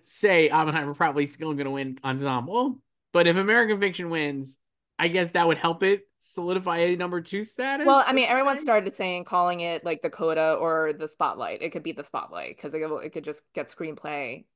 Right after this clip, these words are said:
Speaker 2: and Best Picture, you know,
Speaker 1: Right.
Speaker 2: and it could win ensemble at sag.
Speaker 1: So that could happen, but I guess the difference to me is, like, and again,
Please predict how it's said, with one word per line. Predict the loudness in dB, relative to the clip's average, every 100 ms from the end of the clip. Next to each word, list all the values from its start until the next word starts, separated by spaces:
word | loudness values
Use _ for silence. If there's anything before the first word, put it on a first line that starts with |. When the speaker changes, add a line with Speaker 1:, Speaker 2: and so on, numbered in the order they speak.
| -14
Speaker 2:
and | -8
Best | -6 -6
Picture, | -8 -12 -12 -12 -12 -14 _ _ _
you | -8
know, | -4
Speaker 1:
Right. | -4
Speaker 2:
and | -4
it | -8
could | -8
win | -8 -8 -10 -12 -14 -10
ensemble | -10 -10 -12 -10 -12 -14 -20
at | -20
sag. | -18 -14 -2
Speaker 1:
So | 0 0 -8 _ _ _ -6
that | -4 2
could | 2
happen, | 2 -4 -6 -10 -12 _ _ -10 -2
but | 2
I | 2
guess | 2 0
the | -2
difference | -2 -2 -4 -6
to | -6
me | -2 2 2
is, | 2 -2
like, | -4 -4 -6 _ _ _ _ _ _ _ _ _ _ _
and | -4 0
again, | 2 0 -2